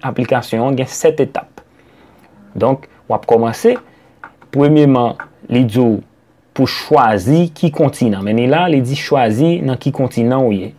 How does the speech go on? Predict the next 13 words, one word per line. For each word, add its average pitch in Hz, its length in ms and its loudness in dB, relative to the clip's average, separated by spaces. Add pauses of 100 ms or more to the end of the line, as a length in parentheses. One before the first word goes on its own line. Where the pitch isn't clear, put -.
(260)
Donk, 110 220 -2 (160)
si - 200 -4
m 117 80 0
ap 117 120 0
aplike 123 460 0
la, 147 240 -2 (760)
mwen 104 140 -4
t 113 80 -2
ap - 80 -10
chwazi 101 300 -2
kontinan, 113 600 -4 (680)
se 147 460 -2 (180)
Amerika. 117 640 -2